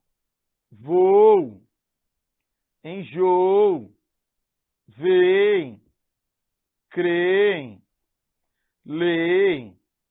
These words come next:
deem, revêem, descreem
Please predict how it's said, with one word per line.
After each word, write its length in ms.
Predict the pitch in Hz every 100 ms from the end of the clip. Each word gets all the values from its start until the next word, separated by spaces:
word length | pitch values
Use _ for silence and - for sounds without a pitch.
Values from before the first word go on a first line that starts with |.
| _ _ _ _ _ _
deem, 960 | 123 135 190 185 190 214 208 139 104 90 _ _ _ _ _ _ _ _ _
revêem, 1040 | 139 156 139 196 196 208 220 202 123 92 _ _ _ _ _ _ _ _ _ _ _ _
descreem 1120 | 127 139 - 175 170 175 190 208 180 120